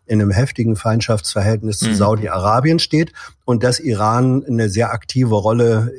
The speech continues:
Speaker 1: ähm, im Syrienkrieg steht. Das sind alles aktive Spielfelder, wo sie konträr, äh, zu auch den Interessen und den Verankerungen der Trump-Regierung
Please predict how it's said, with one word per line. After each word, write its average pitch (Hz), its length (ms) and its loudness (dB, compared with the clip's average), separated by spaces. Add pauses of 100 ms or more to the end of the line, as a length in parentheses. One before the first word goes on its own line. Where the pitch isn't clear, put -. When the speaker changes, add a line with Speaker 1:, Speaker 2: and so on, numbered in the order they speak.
Speaker 1:
ähm, 101 440 -2
im 107 140 -6
Syrienkrieg 101 760 -4
steht. - 240 -12 (280)
Das 123 160 0
sind 120 220 0
alles 139 440 2
aktive 139 480 -2
Spielfelder, 131 840 0
wo 123 140 0
sie 110 160 0
konträr, 123 760 0 (360)
äh, 113 380 0
zu - 420 -4
auch 131 180 0
den 175 200 0
Interessen 139 680 -2
und 113 340 -6
den 113 200 0
Verankerungen 113 600 0
der 104 140 2
Trump-Regierung 117 640 0